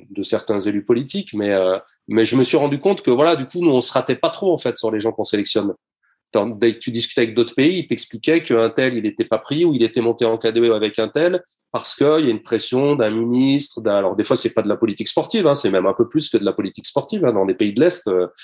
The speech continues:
où le sport, il a beaucoup de valeur, euh, et c'est, c'est pas que la politique sportive. Donc, euh, donc voilà, euh, quand, quand t'expliquais ça, euh, euh, oui, j'ai pris des décisions qui, des fois, puis c'est des décisions partagées, hein, c'est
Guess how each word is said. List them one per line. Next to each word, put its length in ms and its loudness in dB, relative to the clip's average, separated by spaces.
où 100 -2
le 80 4
sport, 320 0
il 80 0
a 40 0
beaucoup 240 -6
de 120 0
valeur, 420 4
euh, 140 2
et 60 -2
c'est, 180 -10
c'est 180 -6
pas 100 0
que 100 -4
la 80 0
politique 360 -2
sportive. 440 -10
Donc, 440 0
euh, 460 0
donc 240 4
voilà, 400 4
euh, 240 0
quand, 140 -4
quand 160 -4
t'expliquais 420 -4
ça, 360 4
euh, 160 0
euh, 640 0
oui, 320 0
j'ai 100 0
pris 160 -4
des 120 2
décisions 580 2
qui, 240 -16
des 100 -2
fois, 300 0
puis 100 -10
c'est 160 -2
des 80 0
décisions 400 0
partagées, 460 0
hein, 160 2
c'est 280 -6